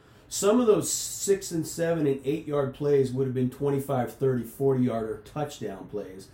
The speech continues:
because they just didn't seem like they were free the way that they were playing. They were thinking about everything they were doing. <clears throat> What I did notice on the broadcast the other night was the fact that the younger players are in there right now,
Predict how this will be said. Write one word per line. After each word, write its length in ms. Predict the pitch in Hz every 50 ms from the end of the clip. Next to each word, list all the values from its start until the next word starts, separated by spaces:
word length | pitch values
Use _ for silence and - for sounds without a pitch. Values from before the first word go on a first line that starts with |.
| - - - - -
because 420 | 139 131 - 151 143 135 - - -
they 260 | - 135 156 156 156
just 380 | 139 - - 233 226 - - 139
didn't 240 | 143 202 202 185 170
seem 400 | - - - 180 202 208 202 180
like 260 | 160 147 139 139 - - - - - - - - 151
they 160 | 175 180 190
were 140 | 175 156 131
free 680 | - - - - - - 180 185 202 220 208 180 151
the 120 | 135 135 135
way 180 | 131 127 131 127
that 160 | 131 131 -
they 100 | 147 139
were 120 | 131 123
playing. 360 | 123 - - 165 165 147 131 117
They 60 | 117
were 120 | 120 120
thinking 480 | 117 - - - 208 208 214 208 185 151
about 200 | 135 127 123 120
everything 320 | 117 117 120 117 135 131
they 80 | 120 113
were 120 | 110 107
doing. 400 | 104 117 156 170 147 123 - - - -
<clears throat> 220 | - 156 - - - - - - - - - - - - - -
What 220 | 135 139 156 170
I 120 | 165 165 151
did 360 | 139 127 131 190 226 247 240 233
notice 400 | 202 165 147 143 143 143 135 -
on 100 | 135 131
the 80 | 131 123
broadcast 640 | 117 123 127 127 127 123 - - 123 120 117 -
the 120 | 120 117 117
other 120 | 113 110 110
night 380 | 117 123 127 120 117 110 110 - - -
was 680 | - 127 127 131 143 151 151 147 139 135 131 127 120
the 80 | 127 123
fact 600 | 120 - - - 139 135 135 131 127 - - 127
that 380 | 123 120 120 120 117 - - - - - - _ - - - - - - - - - - - -
the 100 | 123 139
younger 480 | 147 139 135 147 147 156 185 208 226 240
players 460 | 233 - - 202 202 202 214 208 202
are 60 | 202
in 220 | - 180 196 202 208
there 160 | 202 190 190
right 240 | 190 196 190 190 -
now, 380 | 175 180 180 190 190 202 196